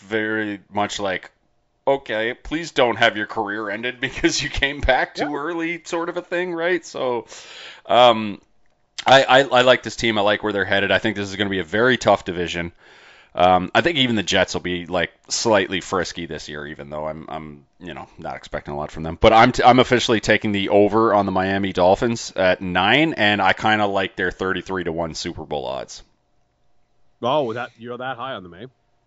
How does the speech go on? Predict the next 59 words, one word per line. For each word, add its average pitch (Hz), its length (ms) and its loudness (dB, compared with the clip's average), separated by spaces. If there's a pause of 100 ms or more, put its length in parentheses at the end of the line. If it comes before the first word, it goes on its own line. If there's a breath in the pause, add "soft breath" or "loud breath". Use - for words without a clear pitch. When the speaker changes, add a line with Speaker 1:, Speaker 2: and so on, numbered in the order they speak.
(140)
Speaker 1:
Yeah. 104 280 0
Speaker 2:
I 120 40 -8
don't 139 80 2
Speaker 1:
Well, 123 240 12
Speaker 2:
know. 131 160 4
Speaker 1:
no, 120 40 6
I, 143 100 6
just 226 240 2
as 180 140 2
a, 143 160 10
just 202 320 0
as 127 100 -2
a, 98 380 4 (540)
just 185 160 6
Speaker 2:
Long 156 80 4
Speaker 1:
as 117 100 0
a 123 40 6 (100)
Speaker 2:
shot. 107 60 4
Speaker 1:
lo-, 113 260 4
yeah, 131 180 8
just 156 160 2
a 160 60 8
long 120 300 10
shot 101 260 2
sprinkle. 87 400 -6
I'm 98 120 -2
not, 104 240 -2
I'm 104 120 -8
not 104 160 -4
tied 101 260 0
to 92 80 -6
the 82 100 -10
thirty-three 92 540 -8
to 80 80 -8
one. 80 300 -4
I'm 85 80 -8
not, 90 280 -2 (140)
uh, 85 320 -6 (300)
not 101 480 -4
married 85 340 -6
to 80 60 -10
that 78 180 -6
one, 78 160 -10
but 87 100 -8
I 90 40 -4
kinda 85 240 -6
like 80 180 -12
putting - 180 -12
a 76 60 -12
nickel 78 320 -12
on 76 160 -12
that 73 220 -14
one, 80 140 -14 (520 soft breath)
just 92 160 -10
for - 160 -12
Speaker 2:
Yeah, 78 120 -4
no, 73 40 -10
that's 73 280 -12
Speaker 1:
funsies. - 0 -